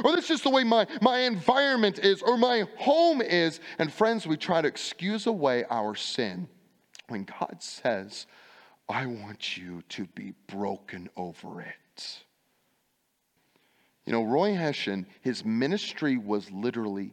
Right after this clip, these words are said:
stopped because he refused to get right with God for however many months it was, to get right with God about, for him, the way he treated his wife.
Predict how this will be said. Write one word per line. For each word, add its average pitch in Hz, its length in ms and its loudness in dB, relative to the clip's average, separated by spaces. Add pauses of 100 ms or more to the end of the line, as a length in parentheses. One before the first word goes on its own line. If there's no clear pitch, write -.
(120)
stopped - 1080 -6 (360)
because 117 520 -2
he 110 180 -4
refused 151 920 -6 (220)
to 113 140 -4
get 98 220 -4
right 98 440 -2
with 180 220 -2
God 113 300 2
for - 120 -8
however 156 320 -2
many 175 200 0
months 135 260 0
it - 60 -6
was, 101 320 0 (180)
to - 80 -16
get 98 140 -2
right 101 260 0
with 165 160 -6
God 113 260 2
about, 95 360 -2
for 95 100 -8
him, 123 280 -2 (180)
the 92 80 -2
way 107 440 0
he 120 200 -8
treated 92 420 -6
his - 260 -12
wife. 87 540 -16